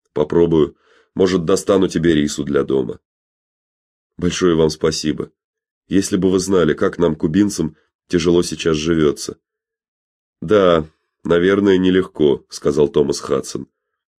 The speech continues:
«Жаль, что я не могу взять тебя с собой в море. Ты бы отдохнул немного». «В море должно быть тоже очень трудно». «Да, трудно», сказал Томас Хадсон. «Трудно даже вот в такие дни,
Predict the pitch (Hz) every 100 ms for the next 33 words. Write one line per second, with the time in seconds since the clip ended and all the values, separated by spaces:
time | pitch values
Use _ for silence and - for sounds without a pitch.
0 | - - 110 113 - 87 87 87 90 87
1 | 87 78 90 - 80 80 - - 80 80
2 | 71 80 82 71 - _ _ _ - 92
3 | 92 90 82 90 78 80 78 78 76 73
4 | 69 - _ _ _ _ _ _ _ _
5 | _ _ _ _ _ _ _ - 73 73
6 | 76 76 76 78 76 71 76 82 85 85
7 | 80 78 76 76 78 69 65 - _ _
8 | _ _ _ _ - 76 92 76 - _
9 | _ - 92 82 76 71 _ - - 76
10 | 76 73 78 73 - 78 69 - 64 _
11 | _ _ _ _ _ _ _ _ _ _
12 | _ _ _ _ _ - 85 120 98 98
13 | 98 95 101 87 92 - - 85 - 90
14 | 90 71 82 92 92